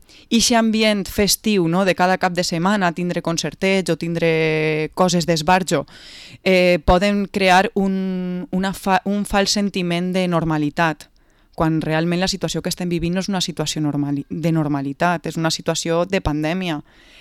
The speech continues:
en la que el, l'augment de casos, eh, jo crec que l'augment de casos que estem patint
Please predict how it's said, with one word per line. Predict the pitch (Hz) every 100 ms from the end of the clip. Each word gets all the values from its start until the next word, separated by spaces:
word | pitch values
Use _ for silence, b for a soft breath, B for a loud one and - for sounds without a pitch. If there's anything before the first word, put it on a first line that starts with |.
| b
en | 170
la | 156 151
que | 156 147
el, | 147 147 143 143 143
l'augment | 143 139 151 156
de | 160
casos, | 160 185 170 147 - B B B B _
eh, | 180 170 165 160
jo | 180
crec | 190 196
que | 214
l'augment | 180 165 165 180
de |
casos | 185 180 -
que | 180
estem | 180 175
patint | 175 175